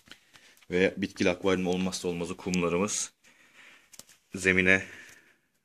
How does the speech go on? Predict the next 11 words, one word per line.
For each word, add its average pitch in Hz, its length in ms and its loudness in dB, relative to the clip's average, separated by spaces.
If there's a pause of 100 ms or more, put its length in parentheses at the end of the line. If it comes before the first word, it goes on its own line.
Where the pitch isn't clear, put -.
(920)
lav 87 220 2
kırığı 87 300 2
kullanacağım. 87 520 0 (1300)
Ee, 78 800 -8
onun 90 180 0
üzerine 82 340 -2
de 87 100 0
Hag'ın 82 480 -4 (200)
siyah 82 380 0
kum 87 120 -6
kullanacağım. 87 540 -4